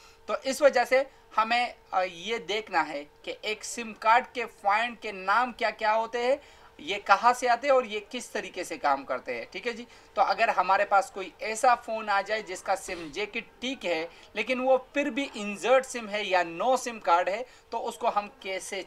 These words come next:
check करेंगे और इसको कैसे repair करेंगे, ठीक है जी, उसके पॉइंटों को। तो यहाँ पर मैंने एक सिम जैकेट बनाया हुआ है जो कि छः point का है, One, two, three, four, five, six, ठीक है जी।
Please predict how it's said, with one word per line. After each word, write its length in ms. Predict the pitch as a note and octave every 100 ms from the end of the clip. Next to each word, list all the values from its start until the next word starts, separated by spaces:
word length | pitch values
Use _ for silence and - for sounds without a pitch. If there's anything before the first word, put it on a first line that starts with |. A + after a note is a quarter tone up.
| -
check 200 | F#3+ -
करेंगे 360 | F#3 E3+ E3+ D#3+
और 140 | D#3+
इसको 220 | E3 F3+
कैसे 380 | E3 D#3 D3+ D3
repair 360 | C3+ A#2+ C3 -
करेंगे, 280 | B2+ B2 A#2+
ठीक 220 | B2 D3+
है 60 | F#3+
जी, 120 | G3+ - - -
उसके 220 | E3 E3+
पॉइंटों 440 | C3 C3+ B2 A#2+ B2
को। 180 | C3+ - - - -
तो 60 | A3
यहाँ 320 | G#3 G3+ C4 D4
पर 120 | D4
मैंने 280 | B3 A#3 B3+ -
एक 240 | A#3 A#3 B3+ B3+ -
सिम 260 | - G3+
जैकेट 360 | F3+ - - A#3+
बनाया 280 | A3+ A3 A#3
हुआ 200 | B3+ B3
है 160 | A#3+ C4
जो 160 | G#3 G#3
कि 160 | A#3+ -
छः 260 | - A#3 A3+
point 280 | A3 G3 F3+
का 80 | F3
है, 80 | E3+
One, 400 | D#3+ G3 A3 A3 -
two, 280 | G#3 G#3 G#3+ - -
three, 320 | G3+ G#3 G#3+
four, 420 | - F#3+ G3 G3+ -
five, 260 | F#3 F#3+ G3 -
six, 400 | - F#3+ - - - - - -
ठीक 180 | F3+ G#3+
है 60 |
जी। 120 | A#3